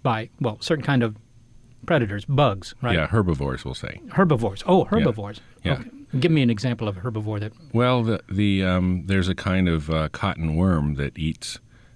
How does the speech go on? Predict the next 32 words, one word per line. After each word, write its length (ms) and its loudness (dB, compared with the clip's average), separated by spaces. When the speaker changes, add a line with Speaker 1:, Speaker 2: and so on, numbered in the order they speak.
Speaker 2:
the 180 -2
cotton 380 -4
plant, 480 -4
and 220 0
there's, 240 0
say, 400 -2
a 140 -8
kind 340 -2
of 160 -4
cotton 360 -4
caterpillar. 760 -4
And 280 -2
the 60 -8
cotton 360 -6
plant 300 -2
can 180 -6
say, 460 -4
"Oh, 180 0
that's 240 -2
a 40 -4
caterpillar. 760 -2
I'm 140 -2
gonna 200 0
call 320 -2
the 120 -2
wasp 480 -2
that 160 -6
likes 280 -2
to 80 -6
eat 140 -2
the 80 -10
caterpillar," 760 -4